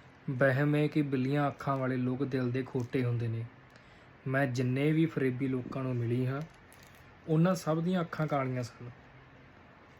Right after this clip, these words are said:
ਪਤਾ ਨਹੀਂ ਕੌਣ ਗੱਲ ਬਣਾ ਗਿਆ ਹੱਥਾਂ ਦੀਆਂ ਹਥੇਲੀਆਂ ਵਿਚਲੇ ਬਣਦੇ ਚੰਦ ਬਾਰੇ। ਮੇਰੀ ਮਾਂ ਦੀਆਂ ਸਖਤ ਹਥੇਲੀਆਂ ਨੂੰ ਜੋੜ ਇੱਕ ਟੁੱਟਿਆ ਜਿਹਾ ਚੰਦ ਬਣਦਾ। ਤੇ ਮਾਂ ਨੂੰ ਕਦੀ ਵੀ ਸਾਨੂੰ ਇਹ ਦੱਸਣ ਦੀ ਲੋੜ ਨਹੀਂ ਪਈ ਕਿ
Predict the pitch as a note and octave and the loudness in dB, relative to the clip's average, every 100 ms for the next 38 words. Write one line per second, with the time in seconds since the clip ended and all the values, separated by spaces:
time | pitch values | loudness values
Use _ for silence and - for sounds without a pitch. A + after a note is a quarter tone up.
0 | - C#3 C3+ C3 C3+ C#3+ C#3+ D#3 D3+ C#3+ | -8 -4 -2 0 -2 0 2 2 2 2
1 | C#3+ C#3+ C#3 C3+ C#3+ C#3 - - - - | 2 0 0 0 -2 -2 -12 -20 -20 -20
2 | - D#3 - D3+ C#3+ D3 C#3+ - C3+ C#3 | -8 -8 -2 0 2 2 0 0 0 2
3 | D3 C#3 C3 C3+ C#3+ C3+ B2+ B2 C3+ - | 0 0 -2 0 0 2 0 0 -2 -2
4 | B2+ B2 B2+ B2+ B2+ - - - - - | -2 0 0 -2 -4 -8 -20 -20 -20 -20
5 | - - - C3 C3 C#3+ C3 B2+ B2 C#3 | -20 -14 -4 0 2 2 2 0 0 -2
6 | C#3 C3+ A#2+ - C3+ C3 C#3+ C3+ C3 C3 | -2 -4 -4 -4 -6 -2 0 0 -2 -2
7 | B2 B2 B2+ D3 - - - - - - | -2 0 0 -4 -8 -20 -20 -12 -8 -4
8 | D#3 D3 D#3 D3 D3 C#3 C#3+ C3+ B2+ A#2+ | -4 0 2 4 2 0 -2 -2 -2 -2
9 | A#2 A#2+ A#2 - - - - - - - | -4 -6 -8 -20 -20 -20 -20 -20 -20 -20
10 | - - - - E3+ D#3+ D#3 D#3 E3 E3 | -20 -20 -8 2 6 6 6 4 2 2
11 | E3 F3+ F#3 E3 D#3+ E3 D#3 F3+ F3 E3 | 2 0 0 2 2 2 2 2 2 0
12 | E3 D#3+ D#3 D3+ D3 D3 B2+ B2 B2 B2+ | 0 2 2 2 0 -2 -2 -2 -2 0
13 | C#3 C#3 | 0 -2